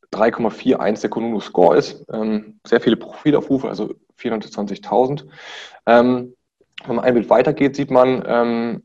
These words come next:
das Thema Benefits. Man mag vermeintlich denken, dass, ähm, dieser Arbeitgeber sehr, sehr viele Benefits hat, ähm, im Angebot hat.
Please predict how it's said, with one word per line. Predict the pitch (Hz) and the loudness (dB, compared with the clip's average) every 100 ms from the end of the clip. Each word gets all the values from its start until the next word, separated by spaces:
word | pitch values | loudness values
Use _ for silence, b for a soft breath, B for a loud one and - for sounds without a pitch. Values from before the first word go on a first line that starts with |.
| _ | _
das | - 110 | -10 -8
Thema | - 113 | -4 -2
Benefits. | 110 123 - 98 - | 0 0 -2 -12 -10
Man | 107 110 107 90 | -6 -4 -4 2
mag | 113 131 - | 4 4 2
vermeintlich | 110 113 127 117 - | 2 4 2 0 2
denken, | 127 147 147 | 2 2 2
dass, | 123 123 - | 0 -2 -4
ähm, | 113 117 113 | -2 -2 -4
dieser | 120 113 113 - b b b b _ - | -2 -2 -2 -6 b b b b _ -4
Arbeitgeber | 113 123 123 120 117 | 4 4 4 0 2
sehr, | 117 113 | 2 2
sehr | 107 | 0
viele | 147 156 | 0 2
Benefits | 139 147 147 156 | 2 0 -2 -2
hat, | 165 - - _ _ _ _ | -2 -2 -8 _ _ _ _
ähm, | - - 113 107 - | -6 -4 -4 -6 -10
im | 110 | -10
Angebot | 110 139 135 135 139 | -6 -2 0 2 2
hat. | 139 139 | 4 2